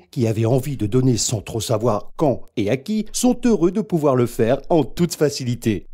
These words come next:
Et comme sur Gandhi, leurs dons sont déductibles des impôts, ses amis peuvent se montrer encore plus généreux et offrir à Tom un supplément pour un cadeau.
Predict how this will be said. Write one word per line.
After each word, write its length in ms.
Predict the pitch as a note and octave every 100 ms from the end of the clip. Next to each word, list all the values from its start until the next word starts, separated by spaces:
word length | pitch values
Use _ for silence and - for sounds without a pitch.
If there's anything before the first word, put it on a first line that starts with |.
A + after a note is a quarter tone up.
| -
Et 120 | A2
comme 260 | - F#3+ D3
sur 240 | - B2
Gandhi, 440 | A#2+ A#2+ G#2+ F#2 F2+ - -
leurs 240 | A3+ E3+
dons 180 | G3 G3
sont 220 | - C3+
déductibles 560 | G#2+ C#3+ A#2+ - G2+ F#2
des 180 | G2+ C#3
impôts, 340 | - A#3 A3+ _ _ -
ses 260 | - B3 F#3
amis 200 | C#3 -
peuvent 220 | D#3+ C#3+
se 140 | C#3
montrer 400 | B2 A2+ - G2+ -
encore 400 | A#3 - A#3 A3+
plus 160 | F#3+ D#3+
généreux 460 | D#3 C3+ A2+ C3 - -
et 140 | G3+
offrir 340 | F3+ - F#3+ B2
à 80 |
Tom 320 | - B2+ G3 G#3 -
un 140 | F#3 E3
supplément 540 | - A3+ - A#2+ A#2
pour 200 | B3 G#3+
un 60 | G#3+
cadeau. 420 | D#3 A#2+ A#2+